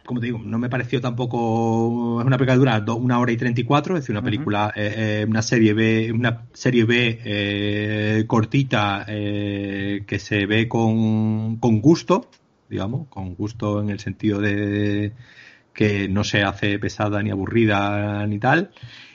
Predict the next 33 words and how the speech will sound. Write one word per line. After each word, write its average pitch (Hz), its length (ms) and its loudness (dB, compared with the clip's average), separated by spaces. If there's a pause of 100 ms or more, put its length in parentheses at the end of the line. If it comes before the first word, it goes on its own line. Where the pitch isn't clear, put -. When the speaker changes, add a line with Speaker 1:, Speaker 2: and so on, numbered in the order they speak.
Speaker 1:
Y 135 300 6
como 95 260 -4
hemos 95 280 -6
dicho, - 240 -12
¿no? 113 260 -10
Y 127 100 -8
o-, - 140 -14
o-, 120 300 -14 (120)
obviando 120 540 4
el, 120 300 4
el 120 200 0
tema 127 280 2
de 95 100 -4
que 98 140 -6
el, 98 420 -2
el 107 140 0
discurso 113 520 0
de 110 300 4
que 110 340 2
los 110 160 2
de 117 60 0
arriba 113 260 2
son 117 160 0
los 110 100 0
privilegiados 107 760 -2
y 92 60 -2
los 95 140 -4
de 98 60 -4
abajo 101 300 -2
son 110 180 -2
los 101 120 -2
no 110 100 -2
privilegiados, 107 640 0